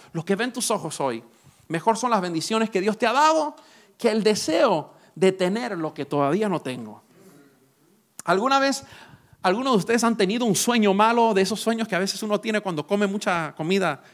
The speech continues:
en la noche, tarde, sí, no, eh, y de repente soñó que su esposa ya no lo quiere o que sus hijos desaparecieron? ¡Ah!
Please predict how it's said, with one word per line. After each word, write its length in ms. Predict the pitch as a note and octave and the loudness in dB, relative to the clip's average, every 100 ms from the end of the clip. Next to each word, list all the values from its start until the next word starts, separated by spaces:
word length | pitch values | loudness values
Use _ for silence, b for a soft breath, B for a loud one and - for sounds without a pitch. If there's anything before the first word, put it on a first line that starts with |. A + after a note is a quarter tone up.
| b | b
en 140 | D3+ C#3 | -4 -2
la 100 | C#3 | 0
noche, 380 | F#3 G3+ - | 2 2 0
tarde, 260 | E3 G3+ G3 | 0 0 0
sí, 160 | G3+ G3 E3+ - - | -4 -6 -8 -12 -4
no, 200 | F3 E3+ B B B B | -2 -2 B B B B
eh, 180 | D#3 D#3+ | 0 0
y 120 | F3+ F3 | 0 0
de 80 | |
repente 300 | F3 E3 G#3+ | 0 2 0
soñó 300 | A3 F3+ G#3 | 0 2 0
que 100 | A3+ | 0
su 160 | F#3 D3 | 0 -2
esposa 380 | C3 - A3 F#3 | -2 -2 0 2
ya 120 | F3+ | 2
no 80 | G#3 | 4
lo 160 | D#3 | 2
quiere 640 | - A3 A#3+ A3+ A3+ A3+ G#3+ B B A#3 F#3 - - | 2 2 2 4 2 2 -2 B B -12 -14 -16 0
o 120 | G3 | 2
que 100 | G3+ | 2
sus 200 | G#3 F3 | 0 0
hijos 180 | B3+ A#3+ | 2 4
desaparecieron? 800 | G#3 G3 G3+ E3 - B3 C4 B3 | 4 2 2 2 2 4 6 4
¡Ah! 500 | C#4+ E4+ E4 D#4+ | 0 -4 -4 -4